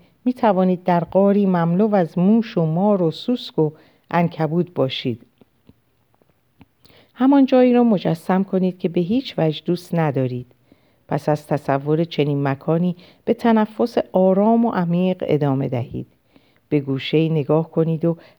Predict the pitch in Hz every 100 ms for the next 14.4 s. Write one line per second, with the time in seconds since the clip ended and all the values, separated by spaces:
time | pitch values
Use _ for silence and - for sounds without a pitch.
0 | - 190 185 - 196 190 185 190 254 -
1 | 226 185 156 240 226 208 - 165 160 156
2 | 151 143 139 - 156 147 - 135 131 131
3 | _ _ _ _ _ - 139 143 139 160
4 | 170 170 170 - 165 165 160 - - 233
5 | 196 147 139 - _ _ _ - 170 -
6 | 165 165 - 170 165 165 170 190 254 226
7 | - 147 135 131 135 135 139 190 202 165
8 | - _ _ - 165 151 151 131 135 151
9 | 160 160 _ _ _ _ _ _ _ _
10 | 156 151 143 139 _ - - 185 185 -
11 | 190 190 190 185 190 190 202 269 226 165
12 | 151 156 139 151 170 180 175 180 185 170
13 | 156 151 165 165 175 160 151 151 170 170
14 | - 156 151